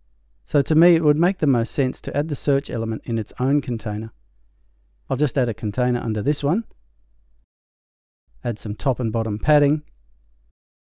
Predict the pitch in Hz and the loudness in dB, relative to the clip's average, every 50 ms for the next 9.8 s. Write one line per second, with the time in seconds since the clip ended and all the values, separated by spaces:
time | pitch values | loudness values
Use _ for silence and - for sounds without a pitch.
0 | _ _ _ - - - 156 160 202 190 175 127 107 101 - 117 120 - - 120 | _ _ _ -8 -2 0 2 2 2 2 2 0 0 0 -2 -4 -4 -4 -4 -4
1 | 110 113 - - - - - - - - - _ _ _ _ _ _ _ _ _ | -4 -6 -6 -8 -10 -10 -10 -12 -14 -18 -20 _ _ _ _ _ _ _ _ _
2 | _ _ _ _ _ _ _ _ _ _ - - 151 156 185 185 156 - 156 123 | _ _ _ _ _ _ _ _ _ _ -8 -2 0 2 2 2 2 2 2 2
3 | 120 120 120 127 127 123 117 120 113 107 117 - - 127 117 110 - - 120 110 | 2 2 2 2 2 0 0 -4 -6 -6 -6 -4 -2 -2 -2 -2 -2 -4 -4 -2
4 | 110 107 110 113 117 117 107 113 101 107 104 104 107 104 101 107 110 113 120 - | -2 -2 -2 -2 -2 -4 -4 -6 -6 -6 -4 -4 -4 -4 -4 -6 -8 -10 -12 -10
5 | - - 113 107 107 110 - - _ - - - - - _ _ _ _ _ _ | -6 -6 -4 -4 -6 -8 -10 -14 _ -20 -20 -20 -20 -20 _ _ _ _ _ _
6 | _ _ _ _ _ _ _ - 139 127 131 127 123 127 120 - 135 120 127 127 | _ _ _ _ _ _ _ -2 0 2 4 4 2 2 0 0 0 0 0 0
7 | 120 123 127 - - 156 170 190 185 - 131 120 117 123 147 175 285 - - - | -2 -4 -8 -4 0 2 2 2 2 0 -2 -2 0 0 0 -2 -4 -8 -16 -20
8 | - _ _ _ _ _ _ - - 147 - - 233 233 - - 214 - 135 123 | -20 _ _ _ _ _ _ -8 -8 -6 -2 -2 -2 -2 -2 -6 -6 -6 -4 0
9 | 127 135 135 139 123 113 104 113 120 95 - 143 139 127 120 117 | 2 2 2 2 2 0 -2 -6 -8 -4 -2 0 0 0 -2 -4